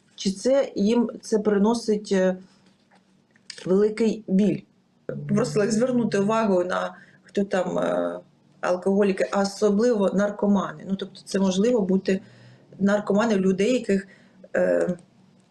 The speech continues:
а ще можуть бути і сумасшедші ши-, шизофреніки. Ну, тобто вони ж начебто нормальні, да? Ну, люди, в яких свідомість, да, у них змінена свідомість. От змінена свідомість у людей.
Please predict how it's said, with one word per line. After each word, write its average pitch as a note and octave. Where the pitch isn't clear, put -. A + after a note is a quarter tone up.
а F#3
ще -
можуть G3+
бути G3
і G3
сумасшедші G3
ши-, F#3
шизофреніки. F3+
Ну, -
тобто -
вони E3
ж -
начебто -
нормальні, G3
да? G3+
Ну, G3
люди, A3
в G3
яких G3
свідомість, G#3+
да, G#3
у -
них A3
змінена G#3
свідомість. F3
От F#3
змінена G3
свідомість F3
у -
людей. -